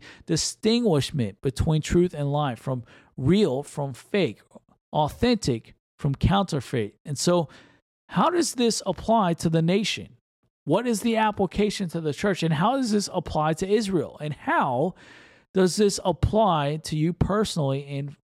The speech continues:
to you and me personally, and to our families? Now, first, concerning the nation, okay, five seven eight three Gimel, okay, this means that judgments are about to occur against this current administration in the worst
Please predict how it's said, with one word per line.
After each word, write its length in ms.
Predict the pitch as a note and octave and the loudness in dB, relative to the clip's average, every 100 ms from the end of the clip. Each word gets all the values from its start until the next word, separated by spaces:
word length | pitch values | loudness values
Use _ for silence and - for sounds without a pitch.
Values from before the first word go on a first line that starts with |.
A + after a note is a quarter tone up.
| - | -8
to 100 | - | -2
you 240 | C#3+ E3 F#3 | 2 4 4
and 80 | |
me 100 | F3 | 2
personally, 480 | D#3+ E3+ F#3+ - D3 | 2 0 0 -2 -4
and 80 | C#3 | -2
to 100 | C3+ | -4
our 120 | C#3 | -4
families? 580 | - F#3 F3+ F#2 - - _ _ _ _ - - - | -4 -4 -4 -8 -14 -20 _ _ _ _ -20 -20 -8
Now, 140 | - E3 | 0 0
first, 480 | - - E4 D#3 - | 0 0 2 2 -2
concerning 480 | D3+ - F#3 F#3 | -6 -4 -4 -2
the 140 | F3 F3+ | 0 0
nation, 640 | D#3+ F3+ A#3 A#3+ - G2 - | 2 2 4 2 0 -6 -6
okay, 460 | C3+ - D3+ E3+ - _ _ _ _ _ _ _ _ _ _ | -6 0 0 -2 -10 _ _ _ _ _ _ _ _ _ _
five 200 | F3+ A3+ | 2 2
seven 220 | A#3 A3+ | 2 0
eight 160 | G3+ F3+ | 0 0
three 200 | G#3 E3 | 0 2
Gimel, 360 | E3+ G#3 B2+ - | 2 2 0 0
okay, 340 | D#3 D#3 F#3 | 0 2 2
this 300 | F3 G#3 - | 2 2 2
means 300 | A#3 F#3 D3+ | 0 0 0
that 180 | G3 F#3 | -2 -2
judgments 560 | - G3 A#3+ F3+ D#3 | 0 2 2 0 -2
are 300 | - D#3+ G3 | 0 0 2
about 320 | G#3 E3+ E3 - | 2 2 0 0
to 120 | F3+ | -4
occur 480 | D3+ - A3+ G3 A2 | -4 0 2 2 0
against 560 | A#2 B2 E3+ G3+ G#3 - - - - | -4 -2 2 2 0 -6 -10 -8 2
this 280 | G3 G3 - _ - - - | 2 2 -4 _ -20 -20 -6
current 320 | - D#3 D#3 | 0 0 0
administration 840 | C#3 C3 B2+ A#2+ - G#3 - B2+ A2+ | -4 -2 -2 -2 2 2 2 -4 -4
in 180 | D#3 D#3+ | -2 0
the 140 | F3+ | 0
worst 520 | C#3 B2+ C#3 C#3+ - | 2 4 4 0 -4